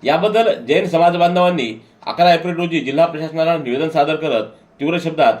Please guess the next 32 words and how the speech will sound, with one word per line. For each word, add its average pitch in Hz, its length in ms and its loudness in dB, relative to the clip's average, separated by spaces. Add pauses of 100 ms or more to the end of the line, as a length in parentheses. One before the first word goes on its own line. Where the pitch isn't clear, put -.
(120)
निषेध 120 260 -6
व्यक्त 107 220 -6
केला - 220 -14
आहे. - 200 -20 (840)
संबंधित 190 300 0
दुकानदारांच्या 196 600 0
विरोधात 196 420 2
तसंच 165 160 -8
अपयशी 160 420 -2
ठरलेल्या 175 440 -4
शासकीय 151 380 -2
यंत्रणेच्या 160 480 0 (280)
विरोधात 131 420 0 (440)
कठोर 170 220 0
कारवाई 147 300 2
करावी 143 360 0
अशी 147 260 -4
अपेक्षा 135 360 0
त्यांनी 117 180 -6
व्यक्त 110 220 -8
केली 87 320 -16
आहे. - 100 -20 (760)
निलेश 165 280 0
कुचेरिया, 175 540 2
श्रीकांत 175 340 -2
आंभुरे, 151 360 0
अंकुर 131 380 -4
काला, 139 280 2
सुजित 120 300 -8
जैन, 120 300 -2
नितीन 113 240 -6
मुथा, 143 340 -2